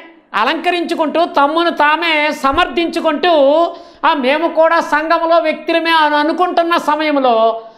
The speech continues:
ప్రభు అయిన యేసు లోకానికి పెండ్లి, ఆయన కుమారుడిగా వచ్చినప్పుడు, ఆ మత్తయి సువార్తలో మరి ఈ యొక్క అంశం గురించి ఆయన, ఆ, రాబోతున్న వారు, సిద్ధపడబోతున్న వారికి తెలియజేసిన విధానము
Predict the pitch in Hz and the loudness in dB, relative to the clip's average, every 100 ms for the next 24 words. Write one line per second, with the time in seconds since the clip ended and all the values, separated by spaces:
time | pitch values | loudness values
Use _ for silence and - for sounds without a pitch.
0 | - _ - 294 339 339 339 339 339 302 | -20 _ 0 2 4 4 2 0 0 2
1 | 320 330 330 330 302 320 320 320 320 320 | 2 2 -2 0 0 2 0 -2 -2 -6
2 | 320 294 302 285 - - - 277 320 320 | -2 -2 -2 -6 -10 -6 0 0 0 -4
3 | 311 285 320 320 330 330 330 320 320 320 | -2 0 4 4 2 0 -2 0 0 -2
4 | 320 320 320 339 339 - - _ _ _ | -4 -4 -2 -4 -4 -10 -20 _ _ _
5 | 311 311 269 - 330 330 320 311 330 330 | 0 0 -2 0 0 2 0 2 2 2
6 | 330 330 302 - - - _ _ _ 262 | 0 2 0 -4 -18 -20 _ _ _ -2
7 | 339 285 240 302 349 349 339 320 311 349 | -2 -2 0 2 2 0 0 0 0 -2
8 | 381 381 330 330 302 254 226 - - 214 | -2 -2 -2 -2 -2 -4 -6 -8 -6 0
9 | 240 277 277 269 254 240 - - _ 247 | 0 2 0 0 0 -2 -4 -20 _ -2
10 | 220 240 285 320 339 339 339 330 320 320 | 0 0 2 4 2 2 -2 0 2 2
11 | 359 349 - 269 320 311 311 311 311 311 | 0 -2 -2 0 0 0 0 0 0 0
12 | 311 311 302 311 311 294 294 311 277 302 | 0 2 2 0 -8 -4 -2 -2 0 -2
13 | 285 349 349 302 302 285 226 | 2 0 2 2 2 0 -4